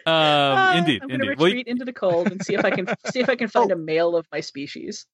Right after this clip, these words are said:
Speaker 3: Can I say one last quick thing? I know we're, it's w-, way inappropriate for me to even go back to the movie, but I, it, bo-, I will hate myself for not bringing this up.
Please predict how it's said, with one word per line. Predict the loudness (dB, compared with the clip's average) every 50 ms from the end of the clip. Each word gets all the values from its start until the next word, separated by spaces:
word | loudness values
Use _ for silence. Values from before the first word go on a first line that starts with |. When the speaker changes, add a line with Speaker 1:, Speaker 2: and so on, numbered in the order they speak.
| _ -8 -2
Speaker 3:
Can | 0 0
I | 0
say | 4 4 4
one | 4 4 4 4 4
last | 4 2 2 0
quick | -4 -4 -4 -2
thing? | -2 0 0
I | 2
know | 2 2
we're, | 0 0 -2 -4 -14 -20 -20 -18 -12 -6
it's | -6 -6 -4 -6 -10 -10 -12
w-, | -16 -14 -12 -12 -10 -10 -10 -10 -12 -14 -14 -8
way | 0 2 2 4 4
inappropriate | 2 0 0 0 -2 0 0 -2 -2
for | 0 -2
me | 0
to | 0
even | 0 -2 0
go | -2 0
back | 0 0 -2 -2
to | -4
the | -6 -4
movie, | -4 -4 -2 -4 -2
but | 0 0 -2 -2 -4 -14 -6 -2
I, | 0 0
it, | 2 2 0 0 0 -4 -2
bo-, | -2 0 0
I | 2 0
will | 2 0 -2 -2 -6
hate | -10 -6 -2 -2 0 0
myself | -2 -2 -2 -4 -4
for | -2
not | -4 -2 -2
bringing | -2 -4 -2
this | -2 -2
up. | -2 -4 -4